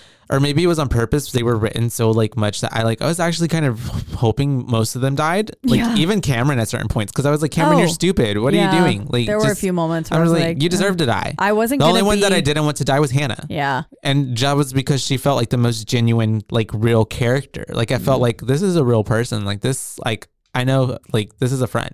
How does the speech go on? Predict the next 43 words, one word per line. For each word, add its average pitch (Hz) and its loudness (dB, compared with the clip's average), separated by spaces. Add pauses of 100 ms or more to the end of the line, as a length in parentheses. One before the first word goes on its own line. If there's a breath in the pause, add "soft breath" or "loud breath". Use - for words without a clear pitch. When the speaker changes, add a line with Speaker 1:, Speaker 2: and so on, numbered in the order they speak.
(200)
Speaker 1:
Like, 113 -6
this 131 -2
could 110 -4
be 107 0
a - -4
Speaker 2:
Mm-hmm. - -12
Speaker 1:
friend," - -10 (240 loud breath)
you 120 0
know? 113 2
Uh, 113 0
but - -4
then 120 0
everyone 110 2
else, 104 -2
like, 107 -2
just - -4
was 107 -2
kind 107 -4
of 101 -2
just - -4
annoying. 98 0
Joel 104 2
was 101 2
a - -6
douchebag. 98 -4 (300 loud breath)
Logan 113 2
was 127 0
creepy 110 -2
from 104 -2
the 101 0
get-go 101 -2
and 104 -2
weird 110 2
and 113 2
Speaker 2:
Yeah. 110 2
Speaker 1:
just, 110 0
like, 117 0
also 113 2
Speaker 2:
That 107 2
haircut. 170 -4
Speaker 1:
just 139 -4
weird. 131 -2 (560 loud breath)
Um, 117 0